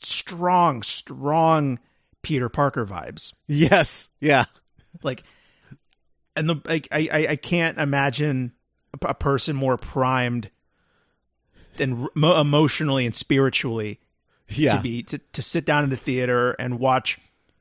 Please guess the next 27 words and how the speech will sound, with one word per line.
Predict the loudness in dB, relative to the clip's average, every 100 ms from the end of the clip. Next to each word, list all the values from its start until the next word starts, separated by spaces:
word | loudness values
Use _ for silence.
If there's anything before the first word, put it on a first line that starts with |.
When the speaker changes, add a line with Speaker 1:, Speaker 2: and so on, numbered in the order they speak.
| _ _
Speaker 1:
what | 0 0 2
you're, | 6 6
what | 8 4 4
you | 2
were | 4 4
then | 4 2 4
going | 6 6 4
through | -2 -4 -4 -4 -4
as | -4 0
a |
young | 0 0 0
man | 0 -2 -2 -6 _ _ _ _ _ _ -2
projected | 0 2 2 0 2 2
onto | 2 0 -2 -2
a |
movie | 0 0 0 -2
screen | -4 -4 -6 -6 -10 -14 _ _ _ _ _ _ _ _ _ -8
on, | -4
like, | -2 -2
a | -4
mythic | -4 0 0 0 -4 -8 -16 -18 _ _
level. | -6 -2 -2 -4 -16 _ _ _ _ -8
Speaker 2:
Yeah. | -2 0 0 -8 _ _ _ _ _ _ _ _ -10
Speaker 1:
You |
Speaker 2:
Yeah. | -6 -6
Speaker 1:
know, | -8
w-, | -14 -18